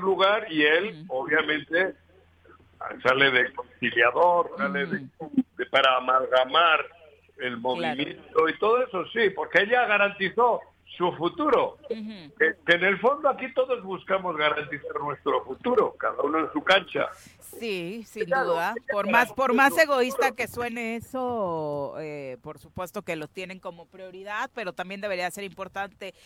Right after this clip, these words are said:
Speaker 2: el proyecto político para México, que ese será un asunto que ya tocará analizar tanto
Speaker 1: No,
Speaker 2: con Claudia
Speaker 1: él, él
Speaker 2: como
Speaker 1: irá
Speaker 2: con
Speaker 1: de
Speaker 2: Xochitl.
Speaker 1: senador.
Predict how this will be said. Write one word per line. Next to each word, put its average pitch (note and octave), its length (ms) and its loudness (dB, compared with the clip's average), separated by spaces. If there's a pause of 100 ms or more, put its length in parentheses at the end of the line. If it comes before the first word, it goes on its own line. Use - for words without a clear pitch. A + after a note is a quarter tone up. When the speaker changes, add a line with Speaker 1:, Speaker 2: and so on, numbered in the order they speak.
(120)
Speaker 2:
el E4+ 220 -2
proyecto A#3 500 -8
político G3 500 -16
para F#3 200 -8
México, G3+ 500 -18
que G3 80 -18
ese F#3 140 -20
será F#3 280 -8
un F#3 100 -18
asunto F#3 360 -18
que F3 100 -16
ya E3 100 -10
tocará E3+ 420 -10
analizar E3+ 520 -14
tanto F3+ 340 -12
Speaker 1:
No, G3+ 140 0
Speaker 2:
con - 100 -4
Claudia G3 380 -4
Speaker 1:
él, A#3 60 -4
él A#3+ 60 -2
Speaker 2:
como B3 160 -8
Speaker 1:
irá C4 100 -2
Speaker 2:
con C4 80 -4
Speaker 1:
de G#3 80 -6
Speaker 2:
Xochitl. F3 240 -8
Speaker 1:
senador. F#3+ 520 4